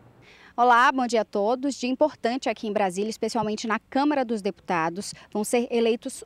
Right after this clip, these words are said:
hoje os presidentes das comissões permanentes. Entre elas, a Comissão de Constituição e Justiça e a Comissão de Agricultura, importantíssima para o agronegócio. É dela que partem projetos que norteiam o setor.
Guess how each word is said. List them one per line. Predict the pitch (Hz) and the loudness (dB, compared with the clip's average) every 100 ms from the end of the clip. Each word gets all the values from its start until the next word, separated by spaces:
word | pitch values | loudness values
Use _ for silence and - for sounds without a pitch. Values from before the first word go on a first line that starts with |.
| - | 2
hoje | 247 247 247 - | 4 4 2 -6
os | 269 - | -8 -2
presidentes | 262 277 247 254 294 247 | -2 -2 -4 -4 -4 0
das | 254 - | -2 -2
comissões | 262 254 - 240 254 - _ | -6 -6 -6 -6 -6 -14 _
permanentes. | 269 285 320 311 190 160 - - - - _ _ _ _ - - - - _ 233 | 2 4 0 0 -2 -4 -8 -12 -14 -16 _ _ _ _ -20 -20 -20 -20 _ -2
Entre | 240 254 | 2 4
elas, | 240 302 | 6 4
a | 302 | 2
Comissão | 269 247 240 220 | 0 -2 -2 -4
de | |
Constituição | 220 214 214 202 196 - 175 | -4 -4 -4 -6 -6 -2 -2
e | |
Justiça | 180 175 - 269 - - | -4 -6 -2 -2 -2 -4
e | 226 | 0
a | 233 | 0
Comissão | 262 254 - 254 | 0 -4 -4 -2
de | 247 | 2
Agricultura, | 233 247 - 294 - 240 226 - | 2 0 -4 -6 0 2 2 0
importantíssima | 285 - 277 - 339 - 240 - 262 | -2 0 0 0 -2 0 -6 -4 -4
para | 247 233 | 0 0
o | 240 | 2
agronegócio. | 196 208 233 233 135 139 - - - - | 0 0 -2 -2 -6 -8 -12 -14 -12 0
É | 311 | 2
dela | 226 214 | 4 2
que | - | 0
partem | - 208 202 214 | 0 -2 -2 -4
projetos | 247 285 202 170 180 - | 0 0 2 0 0 -6
que | - | -6
norteiam | 220 226 - - 233 269 254 | -2 -2 -2 0 2 2 -2
o | |
setor. | - 262 - 139 - | -2 -4 -2 -6 -8